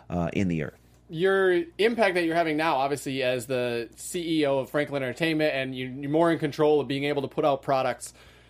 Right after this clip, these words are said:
Speaker 2: and movies. What kinda is your guideline of movies and stuff that you put out? Obviously, people, you know, they think, uh, of certain Christian films, and there's a, a, a wide scale, and it is, you know, y-, you, I think, like, you want something to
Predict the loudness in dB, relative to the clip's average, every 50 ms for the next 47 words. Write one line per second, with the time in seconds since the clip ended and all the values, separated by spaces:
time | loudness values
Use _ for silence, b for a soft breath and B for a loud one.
0 | b b b -6 -2 2 2 2 2 2 0 -4 -4 -6 -8 -12 b b b b
1 | b b b _ _ _ _ _ -12 -4 0 2 4 2 2 0 -8 -16 -18 -18
2 | _ _ _ _ _ -6 0 0 2 2 2 0 -2 0 2 2 2 2 2 2
3 | 2 2 4 2 2 2 0 0 0 0 -2 -2 -4 -4 -2 0 0 2 2 2
4 | 0 0 -6 -10 -16 -20 -20 _ _ _ _ _ -4 2 2 2 4 4 2 0
5 | 0 -4 -4 0 0 0 0 0 -2 -4 -6 -6 -2 0 0 2 0 -2 -4 -4
6 | -4 -2 -2 -2 -2 -4 -6 -4 -4 -2 2 2 4 4 4 2 0 -2 -2 -2
7 | -2 0 0 0 -2 -2 0 2 2 2 2 2 2 2 2 2 2 0 -2 -2
8 | -2 -2 -2 -2 -2 -2 -2 0 0 0 0 -2 -4 -4 -2 0 2 2 4 4
9 | 2 0 -2 -2 -2 -2 -2 -2 0 0 -2 0 0 0 0 2 0 0 0 0
10 | 2 2 0 -2 -4 -8 -10 -4 -2 0 2 2 2 2 2 0 0 0 2 2
11 | 0 -2 -4 -10 B B B B B B B -6 -2 0 0 2 0 0 -2 -4
12 | -8 -12 _ _ _ -16 -10 -8 -4 -4 -4 -4 -6 -10 -6 -2 0 0 0 0
13 | -2 0 2 0 0 0 0 2 2 4 2 2 2 -2 -2 -2 -2 -2 -4 -2
14 | 0 2 4 4 4 2 0 -4